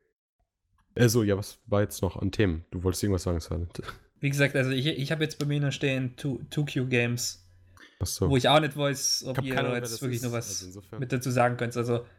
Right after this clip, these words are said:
Speaker 2: ähm, das ist vom, äh, Zero Escape Schöpfer und vom Verantwortlichen hinter Danganronpa. Die haben sich jetzt zusammengeschlossen und haben ein neues Studio gemacht.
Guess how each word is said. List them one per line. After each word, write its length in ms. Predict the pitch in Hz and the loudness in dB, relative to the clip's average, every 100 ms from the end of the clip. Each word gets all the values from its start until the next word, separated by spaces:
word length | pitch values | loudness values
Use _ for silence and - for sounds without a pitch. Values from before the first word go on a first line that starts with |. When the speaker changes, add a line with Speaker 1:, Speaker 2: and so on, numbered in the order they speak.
| _ _ _ 120 | _ _ _ -2
Speaker 2:
ähm, 180 | 120 | 0
das 140 | 123 120 | 2 2
ist 180 | 143 - | 2 4
vom, 480 | 151 139 135 127 123 _ _ _ - - _ | 4 4 0 -2 -4 _ _ _ -20 -20 _
äh, 320 | - 104 90 127 | -6 -2 0 -2
Zero 360 | 135 165 160 139 | 2 4 4 2
Escape 400 | 139 - 160 - | 0 2 0 0
Schöpfer 640 | - 190 - 196 196 190 | -4 -4 -4 0 0 0
und 160 | 156 151 | -2 -2
vom 640 | - 139 135 135 131 123 _ _ _ - _ | -2 -2 -2 -2 -2 -4 _ _ _ -20 _
Verantwortlichen 640 | - 117 143 151 147 135 | 2 2 2 0 0 0
hinter 220 | 139 127 135 | -2 -2 2
Danganronpa. 800 | 127 127 123 127 156 170 165 | 2 4 2 2 0 2 2
Die 140 | 143 135 | 2 -2
haben 100 | 135 | -2
sich 100 | 127 | -2
jetzt 180 | 131 - | -4 -2
zusammengeschlossen 760 | 127 135 143 - 151 156 143 | 0 0 0 -2 -2 -2 -4
und 120 | 135 | -2
haben 140 | 131 127 | 0 2
ein 60 | |
neues 180 | 127 123 | 2 2
Studio 320 | - 143 127 | 0 0 0
gemacht. 400 | 117 120 143 - | 2 0 0 -6